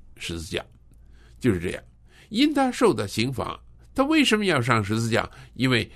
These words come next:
我们犯罪。他为什么要戴荆棘的冠冕？因为我们的头脑里头很脏，我们有自私的意念，有色情的意念，有嫉妒，有骄傲，有自夸，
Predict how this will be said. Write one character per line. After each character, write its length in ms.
我 400
们 240
犯 280
罪。 160
他 100
为 220
什 120
么 160
要 180
戴 160
荆 260
棘 140
的 80
冠 240
冕？ 260
因 180
为 280
我 260
们 160
的 100
头 360
脑 260
里 180
头 140
很 260
脏， 300
我 120
们 100
有 140
自 280
私 180
的 180
意 160
念， 280
有 160
色 300
情 260
的 80
意 160
念， 180
有 160
嫉 420
妒， 280
有 200
骄 260
傲， 420
有 200
自 320
夸， 340